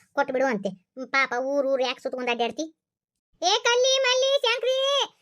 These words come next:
ಭೀಮಿ, ತಾರಿ, ಉಟ್ರು ಬರ್ರಿ ಲೇ ಇಲ್ಲಿ. ತಮ್ಮ, ಇವ್ರ ಮನ್ಯಾಗ ಹತ್ತು ಹತ್ತು ಓಟ್ ಅದಾವ ನೋಡಪ್ಪ. ಹ್ಮ್, ಕೊಡ್ತೀನಿ. ನಂದಲ್ಲ, ನಮ್ಮ ಅಪ್ಪಂದಲ್ಲ.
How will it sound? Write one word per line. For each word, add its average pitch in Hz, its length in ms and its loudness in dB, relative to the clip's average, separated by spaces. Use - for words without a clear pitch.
ಭೀಮಿ, 508 600 -2
ತಾರಿ, 480 480 0
ಉಟ್ರು 494 200 -2
ಬರ್ರಿ 480 260 2
ಲೇ 453 60 2
ಇಲ್ಲಿ. 480 500 0
ತಮ್ಮ, 277 160 -2
ಇವ್ರ 285 160 2
ಮನ್ಯಾಗ 302 300 0
ಹತ್ತು 277 240 -4
ಹತ್ತು 277 140 -2
ಓಟ್ 285 140 0
ಅದಾವ 247 140 -6
ನೋಡಪ್ಪ. 214 260 -6
ಹ್ಮ್, 370 180 -2
ಕೊಡ್ತೀನಿ. 240 340 -2
ನಂದಲ್ಲ, 196 340 -8
ನಮ್ಮ 196 240 -10
ಅಪ್ಪಂದಲ್ಲ. 196 440 -8